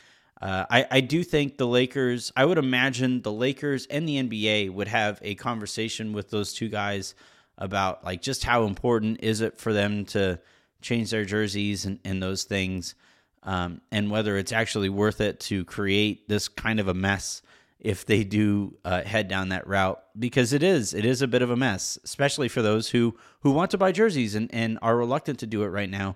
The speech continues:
because of the idea that I'm gonna buy this jersey and then next year it's gonna be outdated. Uh, that, <laughs> that, that, especially if they don't win,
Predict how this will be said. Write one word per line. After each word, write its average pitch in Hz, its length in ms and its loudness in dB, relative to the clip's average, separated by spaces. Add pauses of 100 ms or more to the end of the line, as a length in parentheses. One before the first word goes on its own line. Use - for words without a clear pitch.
(420)
because 113 760 2 (120)
of 104 500 2 (100)
the 107 240 2
idea 139 360 4
that 113 320 0 (280)
I'm 107 120 2
gonna 113 120 4
buy 110 160 4
this 104 160 -2
jersey 107 400 0
and 95 80 -2
then 92 140 -2
next - 340 -2
year 113 140 -2
it's 110 120 -6
gonna 98 160 0
be 95 120 2
outdated. 104 500 0 (540)
Uh, 90 220 -2
that, 110 280 2
<laughs> - 880 -6
that, 110 400 0
that, 117 160 -4
especially 139 400 2
if 110 60 2
they 117 140 4
don't 117 240 2
win, 113 420 2